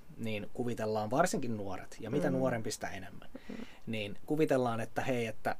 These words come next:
Speaker 1: tää on nyt tämmönen juttu, että me erottiin
Speaker 2: Mm.
Speaker 1: tässä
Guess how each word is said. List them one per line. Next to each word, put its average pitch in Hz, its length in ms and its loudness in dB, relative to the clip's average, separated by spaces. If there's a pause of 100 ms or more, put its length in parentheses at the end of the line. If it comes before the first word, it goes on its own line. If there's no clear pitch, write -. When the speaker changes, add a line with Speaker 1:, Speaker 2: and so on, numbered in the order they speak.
(140)
Speaker 1:
tää 156 140 6
on 123 100 4
nyt 120 160 0
tämmönen 120 360 4
juttu, 120 260 -4
että 101 100 -6
me 107 100 -6
erottiin 127 720 4 (160)
Speaker 2:
Mm. 190 80 -2
Speaker 1:
tässä 104 420 2